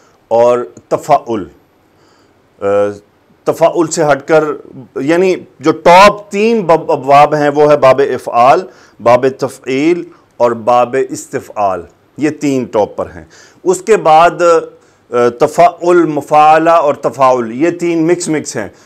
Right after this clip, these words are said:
सबसे कम जो अबवाब इस्तेमाल हुए हैं वो है, अ, इन्फ़िआल, बहुत कम इस्तेमाल हुआ है उसका। और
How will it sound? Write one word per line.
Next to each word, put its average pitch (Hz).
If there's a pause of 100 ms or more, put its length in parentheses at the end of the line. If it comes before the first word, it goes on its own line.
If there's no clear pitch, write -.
सबसे 233
कम 214
जो 208
अबवाब 180
इस्तेमाल 170
हुए 170
हैं 160
वो 165
है, 160
अ, 131
इन्फ़िआल, 156
बहुत 143
कम 160
इस्तेमाल 147
हुआ 143
है 139
उसका। 131 (540)
और 135